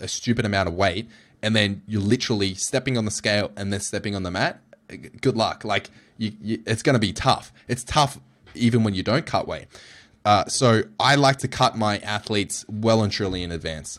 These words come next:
I want them on weight three days before. And to achieve that, we cut their fats. Like, as in, n-, not their fat macros. We, we reduce their body fat. That, that's what I'm cutting. Now, the, the best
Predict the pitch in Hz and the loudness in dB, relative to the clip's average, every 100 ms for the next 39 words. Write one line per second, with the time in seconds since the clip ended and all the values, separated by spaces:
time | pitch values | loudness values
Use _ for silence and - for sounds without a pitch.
0 | - 117 127 127 131 110 - 107 131 131 | -2 0 2 2 2 0 2 2 4 4
1 | 110 98 - _ _ _ - 120 101 95 | 4 2 0 _ _ _ 0 2 4 2
2 | - - 80 65 - - _ _ 107 101 | -2 -10 -10 -10 -16 -20 _ _ -2 0
3 | - 104 - 135 113 101 - - 107 104 | 0 0 4 2 4 2 2 -4 -6 -2
4 | 113 92 90 - 87 69 - - - _ | -2 0 -2 -2 -2 -4 -10 -14 -16 _
5 | _ - 98 - 107 110 95 - 98 113 | _ -4 -4 0 0 0 -2 -4 -8 -2
6 | 120 107 98 107 87 107 135 113 87 - | 0 0 0 0 0 0 2 0 -2 -4
7 | 123 - - 95 - 92 113 120 117 127 | -8 -8 -20 -20 -18 -10 -4 0 2 2
8 | 127 104 95 - 58 - _ _ - 117 | 0 0 -2 -4 -12 -14 _ _ 0 0
9 | 98 107 - 101 87 101 85 - _ - | 2 -2 0 -2 -2 -2 -4 -4 _ -20
10 | - 113 104 98 - 120 107 104 98 104 | -4 2 2 2 -2 0 2 0 -4 2
11 | 123 127 - | 4 4 0